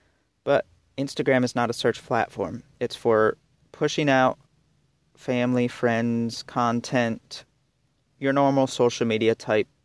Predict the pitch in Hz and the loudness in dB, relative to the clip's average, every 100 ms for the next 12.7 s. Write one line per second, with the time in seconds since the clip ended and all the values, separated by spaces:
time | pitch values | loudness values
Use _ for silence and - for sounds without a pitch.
0 | - - - 107 - - _ _ _ _ | -20 -12 -4 -2 -2 -8 _ _ _ _
1 | 113 113 117 - 113 107 107 113 - _ | -6 -4 -4 -4 -2 -2 -2 -4 -10 _
2 | 147 - - 98 92 - 80 - _ _ | -10 -8 -4 -4 -4 -6 -6 -8 _ _
3 | _ _ _ _ _ _ _ _ _ - | _ _ _ _ _ _ _ _ _ 0
4 | 143 143 - 160 175 175 151 131 127 - | 2 2 2 0 2 2 4 2 2 2
5 | 117 131 147 - 123 113 110 110 131 - | 2 2 0 0 0 0 0 -2 -4 -10
6 | _ _ _ _ _ _ _ _ _ _ | _ _ _ _ _ _ _ _ _ _
7 | _ _ _ _ _ _ - 120 - - | _ _ _ _ _ _ -6 -6 -6 -8
8 | 107 117 131 - 139 143 139 110 101 113 | -4 -4 -4 -2 2 2 0 0 -2 -4
9 | - - _ _ _ _ _ _ 117 107 | -10 -16 _ _ _ _ _ _ -4 -2
10 | - 117 123 135 143 135 135 131 113 110 | 0 0 0 -2 0 2 2 0 0 0
11 | 107 123 _ _ _ _ _ _ _ _ | -2 -6 _ _ _ _ _ _ _ _
12 | 110 107 - 123 127 127 131 | -16 -10 -2 2 4 4 2